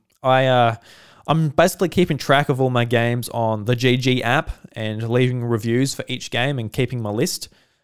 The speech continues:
Um, so if, if you wanna follow me on that, actually, you can go to twitter dot com slash idruby. It's a, a Twitter post that I'm keeping, uh, relevant on there. Um, but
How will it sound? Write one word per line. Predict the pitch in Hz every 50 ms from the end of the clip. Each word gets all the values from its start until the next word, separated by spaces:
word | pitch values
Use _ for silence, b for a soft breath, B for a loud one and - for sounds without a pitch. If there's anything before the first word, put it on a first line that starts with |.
| _ _
Um, | - - 107 107 107 104 104 101 104 _ _ _ _ _ _ _ _
so | - - 123 113
if, | 110 104 - 123 123 -
if | - - 160 -
you | 208
wanna | 262 349 240
follow | 143 - 127 143 180
me | 202 175
on | 113 95
that, | 92 95 98
actually, | 107 113 131 - 185 185
you | 160 131 123
can | - - 127
go | 117 120 117
to | 110 110
twitter | 101 - 127 117 113
dot | 113 -
com | - - 113 110
slash | - 120 113 -
idruby. | 110 107 - 135 139 135 139 131 123
It's | 120 - -
a, | - 117 104 104 101 92 - -
a | - -
Twitter | - - 117 110
post | - - 117 120 117 -
that | - 113
I'm | 107 104
keeping, | - - 127 120 113 - 113 110 104 104 b b b b b b b _
uh, | - 110 110 110 107
relevant | 107 120 120 117 120 110 117 113 107
on | - - 113 113 110 107
there. | 107 127 131 139 139 139 135 b b b b b b b b b
Um, | - 127 123 123 120 120 120 - _ _ _ _
but | - 143 139 139 127 - - - -